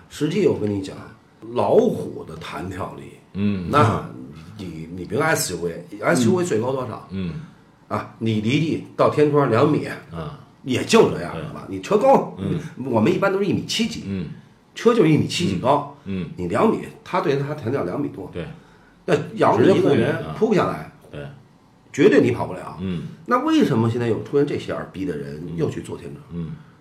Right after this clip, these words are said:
Speaker 1: 就是因为那个老虎吃完咬完人以后，结果
Speaker 2: 嗯。
Speaker 1: 还要赔他二百多万。
Speaker 2: 对。
Speaker 1: 老虎园儿，
Speaker 2: 老虎还打死了。
Speaker 1: 不是，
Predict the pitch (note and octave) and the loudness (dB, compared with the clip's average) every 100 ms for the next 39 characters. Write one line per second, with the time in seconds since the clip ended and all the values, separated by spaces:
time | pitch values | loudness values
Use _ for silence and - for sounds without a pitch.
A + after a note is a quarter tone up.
0 | _ _ _ - F#4 A#3 E3 G#3 F#3+ F3+ | _ _ _ 6 8 8 8 8 8 4
1 | E3 B2 G2+ F2+ B2 F3 G#2 A2+ A#2 - | 4 0 -4 -4 0 0 0 -2 -4 -8
2 | G3+ G#3 D#3+ E3+ G#2+ E2 B2+ C#3 C3+ - | 2 4 4 0 -2 -2 0 0 0 -2
3 | B2 - - _ _ - C#3 F3+ G3 C#3+ | -6 -6 -16 _ _ 0 6 6 6 2
4 | E2 F2 - - _ F2 F2+ D#2+ - - | -4 -6 -10 -16 _ -12 -10 -10 -12 -20
5 | _ - _ - D3 C#3 A#2+ C3 B2+ F#2 | _ -20 _ 0 0 2 -2 -4 -4 -6
6 | D#2+ F2+ G2+ - - - D#2+ C#2+ - B2+ | -6 -4 -4 -4 -10 -14 -12 -12 -4 4
7 | F#3+ A#3+ - G2 F#2 F2+ G#2+ F3 G#3 - | 8 8 6 0 2 2 4 4 2 -2
8 | G#2 F#2+ F#2 C2+ D2 G#2+ F3+ | 0 2 0 -2 -4 2 4